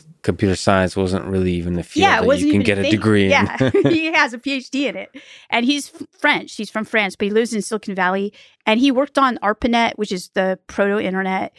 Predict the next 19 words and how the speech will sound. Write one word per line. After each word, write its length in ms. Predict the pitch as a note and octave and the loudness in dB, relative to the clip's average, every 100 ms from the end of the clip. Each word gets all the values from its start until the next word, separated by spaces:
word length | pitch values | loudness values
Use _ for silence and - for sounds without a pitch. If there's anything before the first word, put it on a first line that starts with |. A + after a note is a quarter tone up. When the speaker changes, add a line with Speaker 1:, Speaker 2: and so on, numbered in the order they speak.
| _ | _
Speaker 1:
Yeah. 180 | G3+ F#3+ | -14 -2
Speaker 2:
Uh, 120 | G3+ | -2
he 120 | F#3+ A3+ | 2 2
mapped 320 | A3 G#3+ - | 2 0 -2
Mars. 420 | F#3 F3+ G#3+ A3 | 0 2 2 0
He's 140 | G3 | -2
also 220 | G3 - F3+ | -2 -2 -4
an 60 | |
astronomer. 540 | E3+ - E3 F#3 G3 G#3 | -6 -8 -8 -6 -6 -2
I 60 | G#3+ | 2
mean, 120 | A#3+ | 2
he's 120 | A#3 | 2
just 180 | D4+ - | -2 -2
this 180 | A3+ - | -6 -2
all-around 500 | G#3 G#3 G3+ F#3+ F3+ | 0 2 2 0 -2
brilliant 320 | F#3+ F#3 F3 | -4 -4 -4
guy, 220 | - F#3+ - | -6 -6 -6
right? 200 | E3+ | -12
Speaker 1:
Yeah. 80 | - | -14